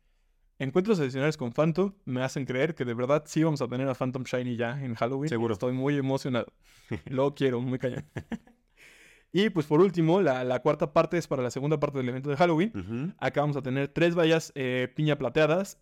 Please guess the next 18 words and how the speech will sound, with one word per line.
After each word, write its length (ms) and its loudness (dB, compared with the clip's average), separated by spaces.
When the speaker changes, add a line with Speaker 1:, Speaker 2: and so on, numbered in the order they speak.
Speaker 1:
dos 260 4
super 220 -2
incubadoras, 680 -2
eh, 280 -2
dos 180 4
caramelos 360 2
raros 340 2
y 140 -4
encuentros 380 0
adicionales 480 0
con 200 -2
Misdreavus 540 2
y 60 -4
Phantom. 400 -2
Speaker 2:
Nuevamente. 640 -6
Speaker 1:
Una 160 -2
vez 120 -2
más. 220 -6